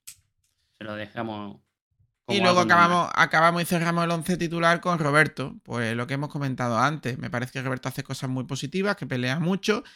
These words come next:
Speaker 2: está haciendo cosas de delantero centro que le gusta mucho a Muñiz, de irte al centro, bajarla y abrir. Él da el pase del gol a Aitán, o sea que apar-, y, y da varios pases más, o sea que aparte de, de no ser un jugador que yo creo que no es media punta, que no es último pasador,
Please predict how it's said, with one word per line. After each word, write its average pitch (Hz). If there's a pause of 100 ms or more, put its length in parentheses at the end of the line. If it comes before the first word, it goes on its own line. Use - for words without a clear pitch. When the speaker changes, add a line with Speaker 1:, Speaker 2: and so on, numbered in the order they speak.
(380)
Speaker 2:
está 156
haciendo 156
cosas 151
de 147
delantero 139
centro 143
que 139
le 135
gusta 139
mucho 139
a 135
Muñiz, 160
de 143
irte 139
al 135
centro, 143
bajarla 131
y 131
abrir. 175 (680)
Él 208
da 160
el 143
pase 147
del 135
gol 135
a 127
Aitán, 202 (640)
o -
sea 127
que 123
apar-, 135 (320)
y, 127
y 143
da 143
varios 139
pases 131
más, 139
o -
sea 131
que 127
aparte 139
de, 151
de 147
no 151
ser 160
un 156
jugador 151
que 135
yo 131
creo 147
que 123
no 147
es 151
media 143
punta, 160
que 127
no 139
es 139
último 131
pasador, 151